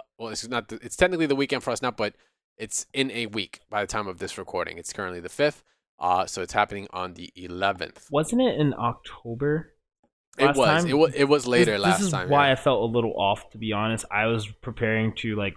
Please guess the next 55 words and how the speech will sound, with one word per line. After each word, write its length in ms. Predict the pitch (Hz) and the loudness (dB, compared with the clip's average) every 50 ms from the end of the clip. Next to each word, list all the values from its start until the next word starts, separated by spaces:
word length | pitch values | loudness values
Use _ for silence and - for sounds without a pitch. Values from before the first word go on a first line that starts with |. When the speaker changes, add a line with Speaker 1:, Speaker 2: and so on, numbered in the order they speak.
| _ _ _ _ _ _ _ _ _ _ _ | _ _ _ _ _ _ _ _ _ _ _
Speaker 2:
spend 320 | - - - 120 110 107 | -14 -6 -2 0 0 2
money 260 | 104 104 107 110 110 104 | 2 2 2 0 0 0
to 100 | 98 90 | -2 -2
go 180 | 95 98 101 | -2 -2 -2
to 60 | 107 | -2
the 80 | 110 117 | -4 -4
Fall 220 | - 131 123 123 | 0 0 0 0
Classic, 480 | 123 139 131 123 127 - - 151 - - - _ _ _ _ - | 2 0 0 0 0 0 0 0 0 -2 -10 _ _ _ _ -6
maybe, 400 | 101 104 107 110 131 147 156 156 | -2 0 2 4 4 4 4 4
but 220 | 135 120 104 104 | 2 0 0 2
now 260 | 110 107 110 113 117 | 2 2 4 4 4
I'm 120 | 117 113 107 | 2 2 0
just 160 | 107 - - | -2 -4 -2
like, 260 | 110 107 95 - - _ _ _ _ _ - | -4 -4 -4 -6 -14 _ _ _ _ _ 0
"Cool, 240 | - 302 277 - - | 4 6 6 6 6
I 120 | 98 120 | 4 4
don't 80 | 127 127 | 4 4
have 100 | 139 135 | 2 0
to 60 | 139 | 0
spend 180 | - 156 143 139 | 0 2 4 4
money 180 | 127 110 101 | 4 4 2
on 100 | 95 90 | 0 -4
it." 80 | 87 - - - - _ _ _ _ _ _ _ _ _ _ _ - | -6 -8 -12 -20 -20 _ _ _ _ _ _ _ _ _ _ _ -8
Speaker 1:
It's 180 | 143 139 - | -6 0 2
all 140 | 160 156 151 | 4 4 4
kinds 280 | - - 156 151 143 147 | 2 0 -2 0 0 0
of 80 | 135 | 2
weird 200 | 135 131 131 - | 2 0 0 0
because 280 | - 120 - 117 110 107 | -4 -6 -4 -4 -2 0
also 380 | 113 110 107 - - 120 110 - | 0 0 0 2 2 0 0 0
N 160 | - 113 117 | -2 -4 -4
E 60 | 113 | -2
C's 260 | - - 117 110 101 | -2 -4 -4 -4 -4
been 180 | - 117 107 104 | -6 -6 -6 -8
pushed 360 | - - 120 117 104 - - | -6 -4 -4 -4 -4 -6 -12
because 420 | - 101 - - - 107 107 - 104 | -16 -18 -14 -8 -6 -6 -4 -4 -4
it 100 | 101 95 | -4 -4
was 120 | 92 - | -4 -6
on 100 | 98 95 | -6 -4
the 60 | 92 | -2
same, 380 | - 117 113 101 98 98 101 98 - | -2 0 2 2 2 0 -2 -2 -2
Speaker 2:
Yeah. 80 | 101 | -2
Speaker 1:
uh, 100 | 101 101 | -2 -2
Capcom 460 | 101 - 123 113 - - 117 110 107 | 2 2 2 2 2 0 -4 -6 -4
Cup 160 | - 117 110 - | -6 -6 -8 -6
decided 320 | 98 - 104 101 98 101 | -4 -2 -2 -2 -2 -4
to 120 | 92 101 | -6 -4
do 60 | 104 98 | -4 -2
it 60 | 95 | -2
on 80 | 95 | -4
the 80 | 95 92 | -4 -6
same 240 | - - 104 101 98 | -6 -6 -6 -6 -4
day, 160 | 95 98 101 | -4 -4 -2
so 160 | - - 98 | -4 -6 -4
then 320 | 90 92 90 90 90 90 | -6 -6 -6 -8 -12 -18